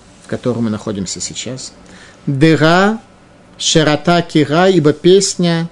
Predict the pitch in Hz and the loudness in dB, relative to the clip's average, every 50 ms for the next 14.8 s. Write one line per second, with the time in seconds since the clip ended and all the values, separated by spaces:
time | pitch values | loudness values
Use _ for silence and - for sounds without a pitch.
0 | _ _ _ - - - - - 151 151 139 131 143 139 123 135 135 135 139 - | _ _ _ -20 -20 -14 -4 0 0 2 2 4 2 2 2 0 -2 -2 -2 0
1 | 175 180 190 190 190 - 180 170 170 170 170 - - - - - - _ - - | 0 2 2 2 0 0 0 2 2 0 -2 -6 -10 -20 -20 -20 -20 _ -20 -20
2 | - - - - - 156 156 160 160 165 165 160 - - - - - - 175 185 | -20 -20 -20 -8 0 2 4 6 6 6 6 4 4 2 -2 -2 -2 0 0 2
3 | 202 180 170 190 185 180 175 170 156 160 160 160 160 156 156 151 151 156 165 - | 2 2 2 2 2 2 2 0 0 0 0 0 0 0 0 -2 -2 -4 -6 -8
4 | - - - - - _ _ - - - - - - _ _ _ - - - - | -14 -20 -20 -20 -20 _ _ -20 -20 -20 -20 -20 -20 _ _ _ -10 -6 -4 -2
5 | - - 143 127 123 123 123 117 120 120 127 143 160 175 175 - - - - 120 | 0 0 0 0 0 0 0 0 -2 -2 -2 -2 -4 -6 -6 -8 -10 -8 -8 -10
6 | - 110 110 101 95 95 92 101 107 107 98 87 76 69 - 85 98 110 107 - | -8 -8 -8 -6 -6 -6 -6 -6 -6 -6 -8 -8 -10 -12 -12 -12 -12 -12 -6 -2
7 | - 175 170 170 143 127 127 123 131 131 135 165 180 - - 214 - - - 147 | 2 4 4 4 2 0 -2 -2 0 0 2 0 0 0 -2 -4 -4 -4 -6 -4
8 | 135 131 - - 131 117 120 117 113 104 101 127 143 151 147 147 147 147 170 - | -4 -4 -6 -6 -8 -8 -8 -6 -6 -6 -6 -6 -6 -6 -6 -6 -6 -8 -10 -14
9 | - - - - - - - - - 139 - - - 185 185 170 - - 151 139 | -20 -20 -20 -20 -20 -20 -10 -6 -4 -4 -2 0 2 2 2 2 2 2 0 0
10 | - - 139 - - - 120 107 110 107 98 - - 120 117 117 117 131 165 180 | 0 -2 -8 -10 -10 -10 -10 -8 -6 -8 -8 -8 -8 -6 -6 -4 -4 -2 -4 -4
11 | - - 131 117 - 107 107 107 110 113 - - - - 117 107 110 - - - | -6 -8 -12 -10 -8 -6 -6 -6 -6 -8 -10 -12 -12 -10 -10 -12 -12 -14 -20 -20
12 | - - - - 143 123 143 151 131 127 165 180 190 185 180 180 180 165 160 170 | -20 -20 -14 -10 -4 0 2 2 4 4 4 4 4 4 4 2 2 0 0 -2
13 | 165 165 160 170 170 139 127 143 135 117 110 123 123 120 107 - - - - 98 | -2 -2 -2 -4 -6 -4 -2 -2 -2 -2 -2 -4 -4 -4 -4 -6 -8 -10 -8 -6
14 | - 170 127 113 - - - 104 101 98 95 113 110 113 117 | -4 -4 -4 -4 -6 -8 -10 -10 -10 -8 -8 -8 -8 -8 -8